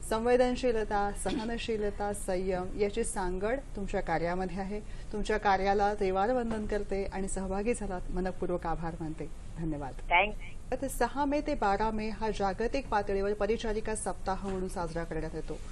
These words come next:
Speaker 1: या वर्षीची एक वेगळी थीम आहे Year of Healthy Nurses, अर्थात ज्या आपली काळजी घेतात, वैद्यकीय दृष्टिकोनातनं आपण व्यवस्थित सुदृढ राहावं या दृष्टिकोनातनं काळजी घेतात, त्या nurses ज्या आहेत, त्या परिचारिका,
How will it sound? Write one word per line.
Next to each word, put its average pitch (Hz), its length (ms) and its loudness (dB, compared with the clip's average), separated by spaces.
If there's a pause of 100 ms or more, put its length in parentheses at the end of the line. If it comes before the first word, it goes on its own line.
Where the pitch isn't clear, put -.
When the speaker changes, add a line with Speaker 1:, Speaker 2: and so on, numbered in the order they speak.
(360)
Speaker 1:
या 220 180 10
वर्षीची 233 440 4
एक 302 180 2
वेगळी 220 380 8
थीम 262 240 2
आहे 247 500 0
Year 254 180 8
of 240 400 0
Healthy 220 440 4
Nurses, 175 380 2 (340)
अर्थात 233 440 2
ज्या 214 260 4
आपली 240 420 4
काळजी 233 380 6
घेतात, 175 360 2 (340)
वैद्यकीय 202 580 4
दृष्टिकोनातनं 269 800 4
आपण 262 240 4
व्यवस्थित 220 440 2
सुदृढ 220 480 0
राहावं 202 520 2 (320)
या 208 160 6
दृष्टिकोनातनं 262 640 2
काळजी 214 380 6
घेतात, 196 300 0 (100)
त्या 208 180 2
nurses 190 580 0
ज्या 190 120 -2
आहेत, 170 240 -4
त्या 202 100 2
परिचारिका, 190 680 0